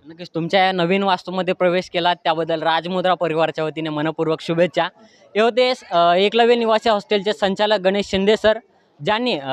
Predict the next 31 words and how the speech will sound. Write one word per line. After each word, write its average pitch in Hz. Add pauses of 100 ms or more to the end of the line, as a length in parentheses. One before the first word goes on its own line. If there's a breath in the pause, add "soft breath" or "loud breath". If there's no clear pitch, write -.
(880)
ग्रामीण 196
भागातील 214
विद्यार्थ्यांना 208 (260)
एक 170
चांगल्या 196
हक्काचं 190
स्थान 202
मिळावे 208
या 208
उद्देशानं 208 (440 soft breath)
नांदेडसारख्या 220
शहरामध्ये 220
एक, 214
अ, 147
शैक्षणिक 220
संकुल 214
निर्माण 214
केलं 190
आणि 196
त्या 190
माध्यमातून 190 (340 soft breath)
ग्रामीण 202
भागातील 196
विद्यार्थ्यांना, 202 (420)
अ, 143
शिकण्यासाठी 208
एक 208
संधी 208
उपलब्ध 226
करून 190
देतात. 180